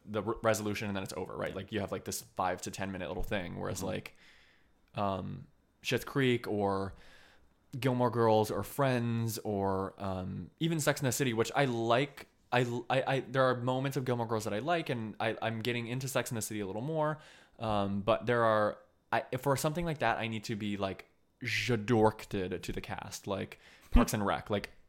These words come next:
Speaker 1: I
Speaker 2: Sure.
Speaker 1: love the entire cast of Parks and Rec, so that kept me watching it for, you know, X, Y, Z
Speaker 2: Mm-hmm.
Speaker 1: seasons. Uh, with Schitt's Creek, what's really annoying me and why I'm so hesitant to watch it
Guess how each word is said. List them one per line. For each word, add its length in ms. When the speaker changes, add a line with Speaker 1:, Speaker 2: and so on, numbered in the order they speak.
Speaker 1:
I 140
Speaker 2:
Sure. 120
Speaker 1:
love 220
the 100
entire 500
cast 260
of 60
Parks 180
and 80
Rec, 160
so 100
that 240
kept 160
me 120
watching 360
it 100
for, 200
you 100
know, 60
X, 260
Y, 120
Z 120
Speaker 2:
Mm-hmm. 60
Speaker 1:
seasons. 420
Uh, 220
with 100
Schitt's 160
Creek, 320
what's 140
really 180
annoying 300
me 80
and 80
why 140
I'm 80
so 160
hesitant 400
to 80
watch 280
it 220